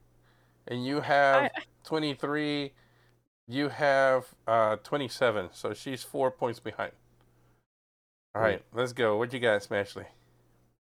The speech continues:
Speaker 2: This is really obscure. I'm gonna laugh if it's on there. Animal Crossing Amiibo Festival.
Speaker 1: It is not on there.
Speaker 2: <laughs>
Speaker 3: I think people just forgot that existed.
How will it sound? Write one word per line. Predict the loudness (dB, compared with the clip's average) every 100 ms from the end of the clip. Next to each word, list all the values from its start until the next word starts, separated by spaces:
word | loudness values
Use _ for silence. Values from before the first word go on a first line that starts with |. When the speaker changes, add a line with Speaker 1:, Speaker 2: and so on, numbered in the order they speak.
| _
Speaker 2:
This | -4 -2
is | 0 0
really | 0 -2
obscure. | -2 -6 -6 -2 0
I'm | 0
gonna | -2 -2
laugh | -2 -4 -4
if | -4
it's | -2
on | -2 -2
there. | -2 -2 -4 -10 _ -6
Animal | -2 0 2 0
Crossing | 0 0 0 -2 -2
Amiibo | 0 0 0 0 0
Festival. | -2 -4 -4 -4 -2 -2 -4 -6
Speaker 1:
It | -4
is | -2 -4
not | -4 2 4 4
on | 2 0 -2
there. | -2 -2 -4 -10 -6 -4 -4 -2 0
Speaker 2:
<laughs> | 0 0 0 0 -2 -2
Speaker 3:
I | 0 0
think | 0 0
people | 0 -2
just | -4
forgot | -8 -6 -4
that | -4
existed. | -6 -8 -12 -12 -12